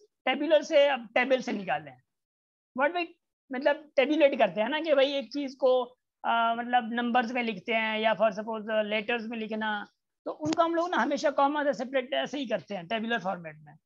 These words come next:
समझ आ रही है? Tabular format, एक तो टेबुलर form ये है, देखिए, एक ये form है, उसके बाद दूसरा है हमारे पास डिस्क्रिप्टिव है, उसके बाद सेट, सेट builder है, ये तीन है। मेरी बात समझ आ रही है?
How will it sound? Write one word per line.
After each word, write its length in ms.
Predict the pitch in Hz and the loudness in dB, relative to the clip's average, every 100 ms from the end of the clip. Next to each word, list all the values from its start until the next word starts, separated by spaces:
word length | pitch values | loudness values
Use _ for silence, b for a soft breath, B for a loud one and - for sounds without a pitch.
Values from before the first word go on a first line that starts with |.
| _ _ _ _ _ _ _ _ | _ _ _ _ _ _ _ _
समझ 240 | 214 240 | -8 2
आ 100 | 233 | 4
रही 140 | 294 349 | 4 2
है? 80 | 247 | 2
Tabular 380 | 247 233 262 | 2 4 2
format, 400 | 214 254 233 220 _ _ - | 4 2 2 -6 _ _ 0
एक 120 | 262 | 0
तो 60 | 302 | 2
टेबुलर 400 | 294 285 302 302 | 2 2 4 2
form 240 | - 302 | 2 2
ये 200 | 277 262 | 2 4
है, 180 | 262 196 | 4 4
देखिए, 220 | 240 294 | 0 -4
एक 160 | 294 277 | 0 0
ये 180 | 247 277 | 4 4
form 300 | 247 277 285 | 6 2 2
है, 200 | 240 220 _ _ - | -2 -4 _ _ -16
उसके 200 | 233 285 | -4 0
बाद 180 | 269 269 | 4 2
दूसरा 300 | 247 262 269 | 0 2 6
है 140 | 262 | 6
हमारे 260 | 262 247 247 | 4 2 0
पास 360 | 254 240 233 240 | 2 2 2 -2
डिस्क्रिप्टिव 760 | 233 214 - 240 233 302 302 | -4 -6 -2 -2 0 0 6
है, 220 | 247 220 _ _ _ - | 6 6 _ _ _ -16
उसके 140 | - | -4
बाद 180 | 269 254 | 2 2
सेट, 280 | - 240 240 - _ _ _ _ | 2 -2 -2 -10 _ _ _ _
सेट 260 | - 254 214 | -6 -2 0
builder 380 | 196 208 214 | 0 2 2
है, 100 | 185 | 2
ये 80 | 247 | -2
तीन 340 | 233 339 320 262 | 2 2 4 2
है। 180 | 147 - _ _ _ _ _ _ _ _ _ _ _ _ _ 196 | -2 -10 _ _ _ _ _ _ _ _ _ _ _ _ _ -4
मेरी 140 | 226 | 4
बात 160 | 262 254 | 4 4
समझ 240 | 277 254 | 0 4
आ 100 | 254 | 4
रही 140 | 320 | 4
है? 200 | 269 214 | 0 -2